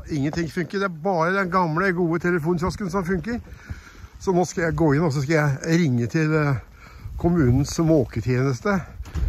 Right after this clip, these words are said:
eh, kommunaldirektør for måketjenester. Så skal vi høre hva han, eh, har å si.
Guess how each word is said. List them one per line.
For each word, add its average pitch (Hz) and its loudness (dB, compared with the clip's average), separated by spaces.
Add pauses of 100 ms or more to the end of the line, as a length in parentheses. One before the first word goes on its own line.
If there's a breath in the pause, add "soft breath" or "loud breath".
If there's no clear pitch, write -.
(320 loud breath)
eh, 151 2
kommunaldirektør 139 4
for 151 2
måketjenester. - 6 (720 loud breath)
Så - -2
skal 147 0
vi 147 0
høre 120 0
hva 135 2
han, 135 0
eh, 139 2
har 127 6
å - 8
si. - 4